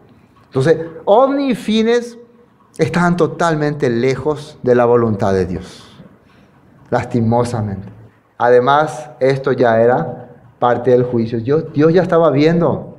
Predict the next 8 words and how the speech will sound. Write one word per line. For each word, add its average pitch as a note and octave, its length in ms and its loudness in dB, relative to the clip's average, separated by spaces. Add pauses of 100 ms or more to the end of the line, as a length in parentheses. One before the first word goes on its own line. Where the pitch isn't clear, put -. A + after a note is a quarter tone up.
(680)
Yo D3 120 2
me E3+ 100 2
imagino D#3+ 420 0
que D#3 120 -2
Samuel, D3+ 600 0 (220)
aunque B2+ 240 -2
era C#3+ 160 2
jovencito, C#3+ 720 -2